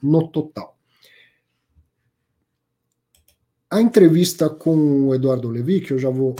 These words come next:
levar ao ar aqui, a gente gravou antes.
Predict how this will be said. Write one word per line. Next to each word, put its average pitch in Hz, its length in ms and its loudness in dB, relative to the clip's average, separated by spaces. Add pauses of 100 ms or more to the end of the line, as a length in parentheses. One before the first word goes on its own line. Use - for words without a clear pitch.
levar 123 240 -6
ao 113 160 -8
ar 107 100 -14
aqui, - 420 -4 (640)
a 143 80 -4
gente 170 300 -2
gravou 156 580 0 (140)
antes. 151 720 -2